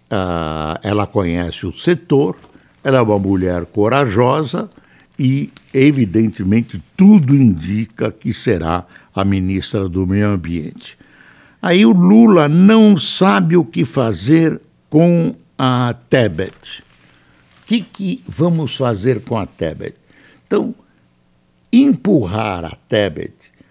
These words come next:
para um cargo secundário, desculpe,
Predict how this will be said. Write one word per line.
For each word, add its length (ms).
para 140
um 180
cargo 720
secundário, 1120
desculpe, 1080